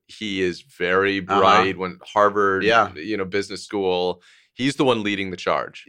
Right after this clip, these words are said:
Speaker 2: When it comes to our collective fascination with this story, the Tiger King, um, I, I think a lot of it may have to do, we talked a little bit about, uh, our being able to identify with the confinement.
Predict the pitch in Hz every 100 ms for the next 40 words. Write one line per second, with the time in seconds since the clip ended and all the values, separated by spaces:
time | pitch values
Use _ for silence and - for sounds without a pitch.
0 | 113 117 110 131 131 - 104 98 - 92
1 | 98 - - 85 82 85 101 - 80 78
2 | 80 - - 76 73 73 - 95 87 85
3 | 82 73 71 - - _ - 82 80 78
4 | 78 _ - - - - 123 92 110 113
5 | 107 98 95 98 95 - 87 110 - 92
6 | 95 - 92 87 92 98 85 80 80 80
7 | - 76 73 65 - 82 - _ 82 90
8 | 87 76 76 92 92 85 85 78 80 82
9 | - 80 - 101 98 90 71